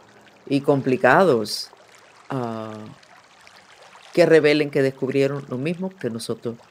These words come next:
descubrimos. Les voy a recomendar que se agreguen al movimiento mantrista. Súper interesante, y las personas que tienen más conocimiento espiritual,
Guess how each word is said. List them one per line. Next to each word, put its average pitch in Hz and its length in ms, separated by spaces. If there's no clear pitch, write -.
descubrimos. 113 520
Les 170 140
voy 214 140
a 277 40
recomendar 190 540
que 160 120
se 151 180
agreguen 156 580
al 131 80
movimiento 127 580
mantrista. 117 600
Súper 269 500
interesante, 120 640
y 151 40
las 143 140
personas 180 680
que 165 120
tienen 185 360
más 190 140
conocimiento 175 640
espiritual, 143 840